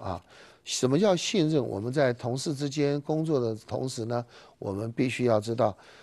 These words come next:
相信另外一个人或一群人，他不会故意让你陷于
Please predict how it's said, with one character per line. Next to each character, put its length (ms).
相 340
信 240
另 220
外 140
一 40
个 60
人 100
或 200
一 160
群 340
人， 340
他 160
不 200
会 280
故 320
意 200
让 360
你 180
陷 340
于 220